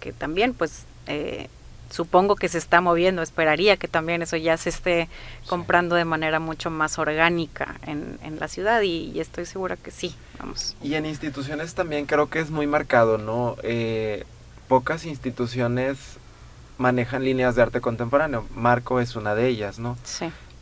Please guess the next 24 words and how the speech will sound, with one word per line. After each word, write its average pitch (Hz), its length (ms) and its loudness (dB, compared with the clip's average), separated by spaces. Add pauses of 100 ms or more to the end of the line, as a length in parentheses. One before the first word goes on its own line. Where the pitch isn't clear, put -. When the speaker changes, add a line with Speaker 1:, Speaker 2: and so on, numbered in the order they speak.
Speaker 2:
Pero 127 440 10
tiene 139 340 6
varias, 135 800 6
eh, 104 520 0
como 117 180 -2
varias 127 300 8
líneas, 131 320 -2
¿no? 110 80 -4
Y 107 80 -4
una 131 180 2
de 131 80 4
ellas 104 220 -4
es, 117 220 -12
eh, 110 260 -4
como 101 220 -6
hablar 104 300 0
ya 113 200 4
de 113 100 2
estos 120 220 -8
temas 117 260 -4
específicos 110 640 -8
que 117 80 -6
tú 113 100 -10
manejas. 107 440 -8